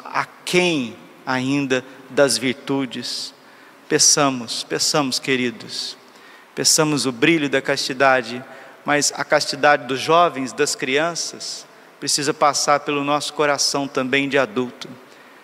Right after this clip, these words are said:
Que os santos anjos guardem a pureza das crianças, tão ameaçada, tão ameaçada, ameaçada em tantos sentidos,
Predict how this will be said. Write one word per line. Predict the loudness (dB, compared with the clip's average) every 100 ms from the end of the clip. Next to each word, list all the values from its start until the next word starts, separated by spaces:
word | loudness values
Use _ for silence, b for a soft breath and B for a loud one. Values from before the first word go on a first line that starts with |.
| B
Que | -4
os | 0
santos | 4 2 0 -2 2
anjos | 2 0 -6
guardem | 2 4 4 0
a | -6
pureza | -4 -2 0 0 -2
das | -2 -2
crianças, | -2 -2 -2 -2 -4 -6
tão | 2 4
ameaçada, | 4 2 -2 -2 0 2 0 -4 -12 -14 -2
tão | 2 2
ameaçada, | 2 0 0 -2 -2 -4 -10 -20 B B B B -20 -20 -20 -20 -20 -20 -8
ameaçada | -2 2 2 4 2 0
em | -4 -12 -20 -20 -20 0
tantos | 0 2 -2
sentidos, | -2 -2 -8 -6 -6 -6 -10 -10 -10